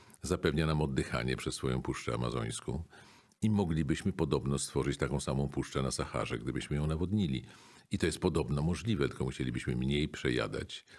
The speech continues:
a więcej wkładać w taką, no, inwestycję bytową, jaką byłaby, prawda, zazieleniona Sahara.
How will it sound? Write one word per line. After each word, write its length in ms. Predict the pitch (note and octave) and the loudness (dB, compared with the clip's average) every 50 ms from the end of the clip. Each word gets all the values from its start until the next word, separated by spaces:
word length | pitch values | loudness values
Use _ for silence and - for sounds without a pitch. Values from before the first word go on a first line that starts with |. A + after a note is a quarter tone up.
| - - - - - | -20 -20 -20 -8 -4
a 100 | - D#2 | -2 0
więcej 540 | C#2 D2+ C#2+ C2 B1+ - - D2 C#2+ E2+ E2+ | 2 2 2 2 2 0 0 0 0 0 0
wkładać 720 | - - - - - D#2 B1 A#1+ B1+ C#2 D2+ - - - - _ - - - - - - - - _ | -4 -8 -4 0 2 2 2 4 2 0 0 -2 -6 -12 -14 _ -20 -20 -20 -20 -20 -20 -20 -20 _
w 120 | - - - | -18 -6 0
taką, 560 | - E2 D2 - - E2 E2 E2 E2+ F2+ F2+ | 2 2 2 2 2 2 4 4 4 4 4
no, 640 | F2 E2 E2 E2+ F2 F2 F2+ F2 F2 F2+ F#2 F2+ | 4 4 4 4 4 4 4 4 4 4 4 4
inwestycję 880 | F2+ F2+ F2+ E2+ E2 F#2 - - - E2+ D#2+ D#2 - - D2 D2+ D#2 D#2+ E2+ F2 F2 E2+ | 4 4 4 4 4 2 2 0 0 0 0 0 -2 -2 2 2 4 6 6 6 4 4
bytową, 600 | E2 D#2 D2+ D#2+ - - C#3 B2+ D#2 D2 C2 A#1+ A#1 | 2 2 2 2 2 2 2 2 2 2 2 2 2
jaką 340 | A#1 A1 - - A#1+ A#1+ A#1 | 0 0 -2 -2 -2 -2 0
byłaby, 420 | B1 A#1+ A#1 A#1 A1+ A1 A#1+ A#1+ - - - - - - - - - - - - | 2 2 2 2 0 0 -2 -4 -4 -8 -18 -20 -20 -20 -20 -20 -20 -20 -10 -4
prawda, 340 | - C2+ B1 A1 A1+ B1+ B1+ B1 B1+ - - - - - C#2 | 0 0 0 2 2 2 2 2 0 -2 -10 -14 -12 -8 -4
zazieleniona 640 | C2+ D2 D2 - - C#2+ B1 B1+ B1+ A#1+ A#1 A1+ A1+ | 0 0 0 2 2 0 0 0 -2 -2 -2 -2 -4
Sahara. 400 | - A#1+ - - A1+ A1 - | -4 -6 -6 -6 -6 -6 -6